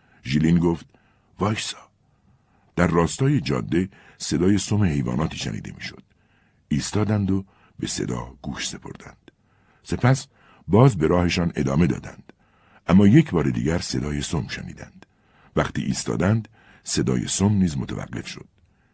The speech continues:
ژیلین به صدا نزدیک شد و در نور ضعیف شامگاهی حیوانی شبیه به اسب دید. حیوان اسب نبود و موجود غریبی سوار آن بود که بی تردید انسان نبود. آنگاه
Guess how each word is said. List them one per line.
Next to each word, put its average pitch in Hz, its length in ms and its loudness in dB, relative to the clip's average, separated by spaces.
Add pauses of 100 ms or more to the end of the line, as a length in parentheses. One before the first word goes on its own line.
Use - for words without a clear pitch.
(300)
ژیلین 101 520 4 (380)
به - 80 -4
صدا 73 320 0
نزدیک 76 440 -2
شد 98 280 -4 (380)
و 73 80 -2
در 73 140 0
نور 85 320 2
ضعیف 82 420 0
شامگاهی 60 760 -4 (360)
حیوانی 80 460 2
شبیه 58 360 -4
به 57 100 -10
اسب - 360 -6 (100)
دید. - 300 -20 (520)
حیوان 95 440 4 (300)
اسب 85 420 -2
نبود 53 400 -8 (360)
و 73 100 0
موجود 80 420 2 (100)
غریبی 92 340 0
سوار 76 340 -2
آن 71 200 -2
بود 76 180 -6
که - 100 -4
بی 62 140 -6
تردید 62 460 -6
انسان 73 400 -6
نبود. - 360 -14 (500)
آنگاه 87 440 2